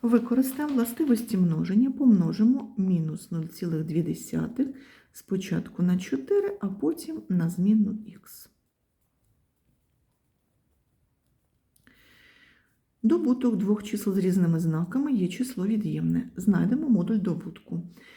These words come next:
Нуль цілих дві десятих помножимо на чотири. Маємо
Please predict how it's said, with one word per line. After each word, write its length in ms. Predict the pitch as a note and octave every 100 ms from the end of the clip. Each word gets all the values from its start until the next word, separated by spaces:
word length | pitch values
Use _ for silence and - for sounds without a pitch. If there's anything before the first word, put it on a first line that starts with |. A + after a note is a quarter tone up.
| _ -
Нуль 160 | A3+
цілих 360 | G#3+ F3+ D#3+ D#3
дві 140 | D3+
десятих 640 | D3 - - D#3 - C#4+ -
помножимо 540 | E3 D#3+ A3+ B3 G3+
на 180 | F#3 G3
чотири. 500 | - - - D#3+ - - _ _ _
Маємо 560 | F3+ E3+ E3+ G3+ C#4